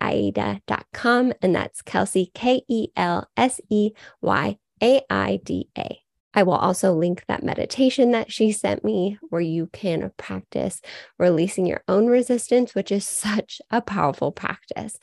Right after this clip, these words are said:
If we did that even just, like, once a week, or imagine if we did that daily,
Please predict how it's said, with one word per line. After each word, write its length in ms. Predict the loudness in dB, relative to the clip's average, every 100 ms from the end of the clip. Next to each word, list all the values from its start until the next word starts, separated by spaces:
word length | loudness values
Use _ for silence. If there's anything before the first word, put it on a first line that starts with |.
| -18 -20 -18 -2
If 160 | -2 2
we 200 | 2 4
did 180 | 2
that 220 | 2 0 0
even 300 | 0 2 0
just, 180 | 0 -4
like, 160 | -2
once 240 | -2 -2 -4
a 80 |
week, 300 | -4 -4 -4 -4
or 120 | 0 2
imagine 520 | 2 0 0 0 0 -4
if 80 | -8
we 80 | -10
did 180 | -10 -10
that 160 | -10 _ -8
daily, 520 | -4 -2 2 2